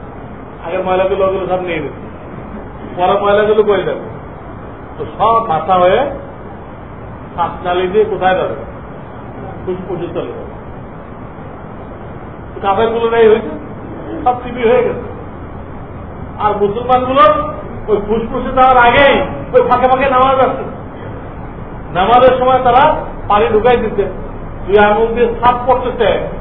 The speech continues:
আবার জোরে শ্বাস নিচ্ছে, সব সাফ হয়ে যেতেছে, কোনো ময়লা লাশ পর্যন্ত যাওয়ার কোনো সুযোগ পাইতেছে না। তো পরে দেখা গেল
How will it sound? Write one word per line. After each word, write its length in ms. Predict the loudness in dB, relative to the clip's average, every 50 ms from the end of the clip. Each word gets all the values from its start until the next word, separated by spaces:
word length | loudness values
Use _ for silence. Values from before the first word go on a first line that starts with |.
| -10 -10 -4 0
আবার 200 | 4 6 6 6 4
জোরে 300 | 2 2 4 6 6 6 6
শ্বাস 260 | 4 4 4 2 2 2 -2
নিচ্ছে, 400 | -6 -8 -8 -6 0 2 4 4 4 4 2 -2 -6 -10 -12 -12 -12 -12 -12 -12 -12 -12 -12 -12 -12 -10
সব 340 | -6 -2 0 2 4 4 4 2 0
সাফ 220 | -2 2 2 2 4
হয়ে 200 | 4 2 2 2
যেতেছে, 360 | 0 0 0 -2 2 4 4 4 4 2 -2 -8 -10 -12 -12 -12 -12 -10
কোনো 200 | -6 -4 -4 -2 -2 -2
ময়লা 480 | 0 2 4 6 6 6 6 6 6 6 4 4 0 -4 -8 -10 -12 -12 -10 -8 -4
লাশ 340 | -2 0 2 2 2 0 -2 -4 -6 -2
পর্যন্ত 360 | 0 0 0 0 -2 -2 0 0
যাওয়ার 300 | 2 4 4 4 4 4
কোনো 180 | 2 0 -4 -4
সুযোগ 280 | -6 -6 -4 -4 -4 -2
পাইতেছে 400 | -2 -4 -4 -4 -6 -10 -10 -12
না। 120 | -12 -12 -12 -12 -12 -12 -12 -14 -14 -14 -14 -14 -14 -14 -14 -14 -14 -14 -14 -14 -14 -14 -14
তো 100 | -12 -10
পরে 220 | -4 -2 0 0 0
দেখা 260 | 0 0 4 4 4 4
গেল 220 | 6 4 6 6